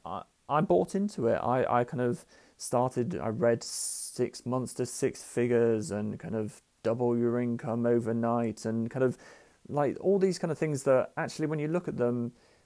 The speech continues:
they're often quite unrealistic. Uh, they don't take into account your situation, but most importantly,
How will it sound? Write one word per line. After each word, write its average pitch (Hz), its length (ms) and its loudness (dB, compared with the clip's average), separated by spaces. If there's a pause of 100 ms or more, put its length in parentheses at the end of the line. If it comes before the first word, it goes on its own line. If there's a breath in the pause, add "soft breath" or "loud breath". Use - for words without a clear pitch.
(120)
they're 139 540 4 (580)
often 185 280 2
quite - 300 2
unrealistic. 127 1200 0 (180)
Uh, 117 140 0
they 120 140 8
don't 147 200 2
take 147 240 -6
into 127 240 -4
account 120 340 -4
your 110 140 0
situation, 123 720 -4
but - 140 -4
most 233 340 -2
importantly, 147 920 -2